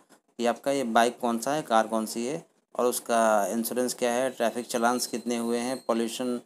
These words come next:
check कितना हुआ है, तो सब यहाँ पे आपको बताता है, ठीक है।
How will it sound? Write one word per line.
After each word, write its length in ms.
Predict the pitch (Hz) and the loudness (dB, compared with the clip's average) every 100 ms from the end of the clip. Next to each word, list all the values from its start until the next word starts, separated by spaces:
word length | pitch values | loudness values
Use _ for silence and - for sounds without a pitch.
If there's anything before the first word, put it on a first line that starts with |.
| _ _ _ - | _ _ _ -8
check 160 | 120 - | -8 -4
कितना 300 | 120 120 117 | -6 -2 0
हुआ 220 | 117 117 | 2 0
है, 200 | 127 175 - _ _ _ | 0 -4 -8 _ _ _
तो 100 | 127 | -6
सब 300 | - 170 156 | 0 2 2
यहाँ 180 | 143 139 | -2 -2
पे 80 | 143 | -2
आपको 220 | 123 147 | -2 -2
बताता 340 | 123 110 104 | 2 2 2
है, 80 | 98 | 0
ठीक 200 | 131 170 | -2 -8
है। 140 | 110 | -10